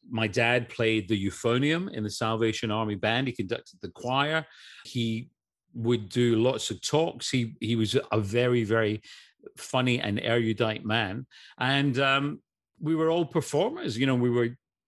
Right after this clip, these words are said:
sort of, as a kid, pushed out there to perform. And again, I was very lucky to do little stage performances when I was five. And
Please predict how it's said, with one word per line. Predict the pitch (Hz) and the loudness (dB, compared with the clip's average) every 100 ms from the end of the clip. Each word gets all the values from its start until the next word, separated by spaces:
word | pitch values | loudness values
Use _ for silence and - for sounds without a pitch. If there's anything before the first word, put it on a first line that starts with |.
| _ _ | _ _
sort | 139 - 120 | -6 -4 -2
of, | 117 127 - | 0 -2 -2
as | 117 | -4
a | 123 | -4
kid, | - 156 117 - - - | -2 -2 -2 -6 -18 -4
pushed | 156 143 160 | -2 0 2
out | 151 160 | 2 2
there | 123 113 | 0 0
to | 110 110 | -2 -4
perform. | 113 - 147 123 92 - - - - | -6 -2 0 0 -4 -12 -20 -16 -4
And | 120 | 0
again, | 127 143 143 | 2 2 2
I | |
was | 135 107 | 2 2
very | 131 131 | 0 2
lucky | 123 143 165 | 0 0 -4
to | 123 - | -6 -4
do | 120 120 113 | -2 0 0
little | 117 113 | 0 -2
stage | 107 - 117 110 | -4 0 0 0
performances | 117 - 120 110 127 107 | -2 -2 -2 -2 -2 -2
when | 107 | -2
I | |
was | 98 98 - | -2 -2 -2
five. | 113 113 123 110 | -2 2 4 2
And | 101 | 0